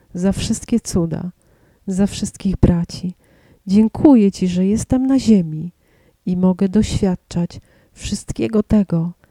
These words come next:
co mam doświadczyć i czego doświadczam. Dziękuję za wszystko, za każdy kwiatek, za każdy łyk wody i za każdy oddech.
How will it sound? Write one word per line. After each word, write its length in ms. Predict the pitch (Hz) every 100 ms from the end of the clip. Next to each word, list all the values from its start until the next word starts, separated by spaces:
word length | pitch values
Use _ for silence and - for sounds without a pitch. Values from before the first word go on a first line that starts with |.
| _ _ -
co 200 | - 247
mam 300 | 285 247 190
doświadczyć 720 | 165 - 156 160 _ 160 165 - - _ _ _
i 80 | 220
czego 260 | - 254 -
doświadczam. 760 | 302 - 185 165 - - 151 170 _ _ _ _ _
Dziękuję 440 | 190 208 - 233 233
za 160 | 226
wszystko, 600 | 240 - 226 - - 185
za 140 | 185 208
każdy 320 | 240 240 214
kwiatek, 720 | - - 180 - 165 170 - _ _ _ _
za 160 | 180 190
każdy 380 | 202 190 175
łyk 280 | 190 208 -
wody 460 | 175 180 170 165 175 - _ _
i 100 | 208
za 140 | 202 220
każdy 420 | 226 208 196 -
oddech. 600 | 185 165 - 160 170